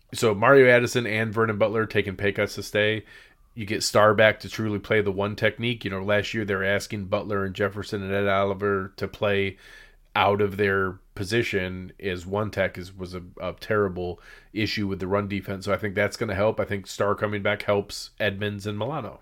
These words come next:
i-, in how they play. Um, that combination, I think that we're in good shape. I, I still, I, you know, I wanted a high-end pass rusher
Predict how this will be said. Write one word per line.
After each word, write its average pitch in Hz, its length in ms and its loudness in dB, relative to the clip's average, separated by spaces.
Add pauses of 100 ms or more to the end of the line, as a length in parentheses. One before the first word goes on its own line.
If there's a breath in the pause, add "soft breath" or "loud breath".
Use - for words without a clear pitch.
i-, - 40 -10
in 98 240 -6
how 98 160 -2
they 110 160 0
play. 92 320 -10 (500 loud breath)
Um, 98 500 -2 (800 soft breath)
that 131 320 6
combination, 135 880 0
I 104 100 4
think 120 260 0
that 120 100 0
we're 107 200 2
in 95 300 -4
good 107 340 0
shape. - 300 -6 (300)
I, 123 140 0 (320)
I 135 200 6
still, 131 640 4
I, - 80 -6
you 123 180 -6
know, 117 140 -4
I 151 160 0
wanted 104 540 2
a 104 100 -4
high-end 98 760 0
pass 90 340 -6
rusher 92 380 -8